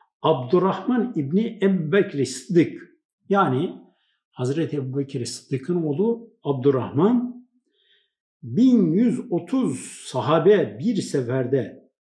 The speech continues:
biz yüz otuz sahabe bir seferde Resul-i Ekrem aleyhissalatu vesselam ile beraberdik. Dört avuç miktarı olan bir sağ ekmek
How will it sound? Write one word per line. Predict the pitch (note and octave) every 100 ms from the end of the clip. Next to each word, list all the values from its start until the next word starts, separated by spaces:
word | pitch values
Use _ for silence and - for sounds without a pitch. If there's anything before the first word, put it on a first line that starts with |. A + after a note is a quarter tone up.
| _ _ _
biz | G3 B3+ F3 B2+
yüz | D3+ E3
otuz | D#3+ C4+ -
sahabe | D#3+ C#3 C#3 D#3+ A3+ D3
bir | F#3+ B3
seferde | - C#3 - C3 B2 G3+
Resul-i | D3 B2+ - A#3 G3
Ekrem | D#3 G3 F#3+
aleyhissalatu | E3+ D3 - E3+ G3 F#3+ D3+
vesselam | C#3+ - D3+ A3+ G#3
ile | D#3 B2+
beraberdik. | A2+ G2+ F#2 F2+ - _ _ - _ _ _ _ _ _ _ _ -
Dört | C3 A3+ A#3 -
avuç | D#3+ D#3 -
miktarı | C3 B2 C#3 C#3+ A3+
olan | A#3 G3+ D3+ G#2 - _ _ _ -
bir | B2 A3+ A#3+
sağ | - - D#3+ G#3+ -
ekmek | E3 - D3+ F3+